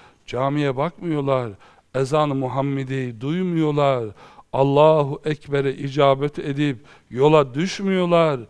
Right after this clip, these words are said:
Allah Azze ve Celle'ye secde etmiyorlar. Onlar oyunda, onlar eğlencede. O çocukları kurtarmak için ta Diyarbakır'dan, Sivas'tan ya da şu şehirden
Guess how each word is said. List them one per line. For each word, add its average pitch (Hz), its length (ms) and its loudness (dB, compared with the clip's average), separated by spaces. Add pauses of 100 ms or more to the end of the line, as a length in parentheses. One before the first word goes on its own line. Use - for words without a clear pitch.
(300)
Allah 147 400 4
Azze 147 320 2
ve 151 160 -4
Celle'ye 147 440 2
secde 143 540 -4
etmiyorlar. 185 800 2 (400)
Onlar 175 460 2
oyunda, 165 680 0
onlar 175 420 0
eğlencede. 160 1000 2 (340)
O 214 160 -2
çocukları 170 680 -4
kurtarmak 170 840 -4
için 160 520 -6 (340)
ta 196 720 4
Diyarbakır'dan, 151 1200 2 (220)
Sivas'tan 190 800 0
ya 160 260 2
da 202 100 4
şu 233 200 -6
şehirden 165 720 0